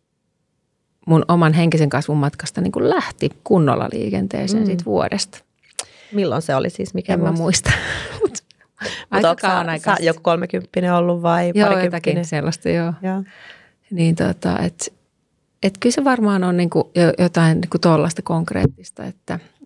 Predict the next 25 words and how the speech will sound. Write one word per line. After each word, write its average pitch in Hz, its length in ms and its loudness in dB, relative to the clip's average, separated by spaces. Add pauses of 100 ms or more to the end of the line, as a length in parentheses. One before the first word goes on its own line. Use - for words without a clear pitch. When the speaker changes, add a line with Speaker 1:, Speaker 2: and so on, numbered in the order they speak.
(120)
Speaker 1:
et 170 140 -14
niinku 156 240 -4
on, 151 80 2
on 151 160 2
ymmärtänyt, 165 920 2 (640)
miksi 165 340 -2
tekee, 156 420 -4
mitä 185 340 -4
tekee - 480 -2
ja 175 60 0
miksi 196 320 2
mä - 140 0
ajattelen 160 580 0
näin 160 220 0
tai 156 140 0
miksi 170 280 -2
mä 160 80 2
käyttäydyn 170 760 -2
näin. 101 140 -2
Mikä 202 240 0
mun 156 220 4 (380)
todellinen 165 680 2
syy 156 520 0 (380)
toiminnan 143 420 0
taustalla - 460 -4